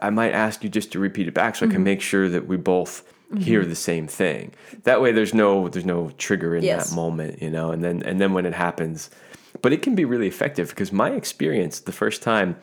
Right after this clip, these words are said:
Speaker 1: once we got over the "I'm not fucking stupid" thing, <laughs>
Speaker 2: <laughs>
Speaker 1: and I said, "No, no, it's not about that. I don't think it's that you're not capable of comprehending what I said. I just, you know, I understand that, that, you know, the, the transmission in the medium and all of that can affect, you know,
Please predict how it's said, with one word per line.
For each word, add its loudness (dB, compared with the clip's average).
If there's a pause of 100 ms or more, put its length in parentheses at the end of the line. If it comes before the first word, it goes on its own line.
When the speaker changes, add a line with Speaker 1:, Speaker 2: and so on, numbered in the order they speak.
(140)
Speaker 1:
once 2
we 2
got 4
over 4
the 2
"I'm -2
not 0
fucking 0
stupid" -2
thing, 4 (200)
<laughs> 6
Speaker 2:
<laughs> 0
Speaker 1:
and 6
I 6
said, 2
"No, 6
no, 6
it's -2
not 6
about 2
that. 2
I 4
don't 2
think 2
it's 0
that 0
you're 2 (100)
not -2
capable 2
of -4
comprehending 0
what 0
I -2
said. 0
I 2 (100)
just, -4 (280)
you 2
know, 4
I 6
understand 2
that, 0 (300)
that, 0 (260)
you -2
know, -4
the, -6
the -4
transmission 2
in 0
the 0
medium 4
and 2
all 4
of 4
that 2
can 0
affect, -2
you 0
know, 0